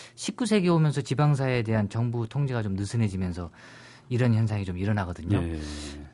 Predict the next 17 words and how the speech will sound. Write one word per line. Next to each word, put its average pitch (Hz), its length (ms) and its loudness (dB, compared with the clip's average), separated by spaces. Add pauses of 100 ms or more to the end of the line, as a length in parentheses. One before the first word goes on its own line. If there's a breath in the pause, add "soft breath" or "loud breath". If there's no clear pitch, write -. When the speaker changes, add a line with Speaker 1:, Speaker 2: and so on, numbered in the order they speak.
Speaker 1:
좀 - 160 -8
아주 - 280 0
극단적인 151 920 6
사례가 113 540 0
조선왕조실록에 110 1040 0
실려 139 260 0
있는데 101 480 0 (500 loud breath)
경상도의 147 800 6
창원부사 160 1080 6 (320)
Speaker 2:
음. 95 100 0
Speaker 1:
이여절이라는 139 640 6
사람이 98 280 -2
있었는데 95 440 -2
이 110 100 -2
사람이 147 420 2
고을 151 460 4
백성들을 123 680 2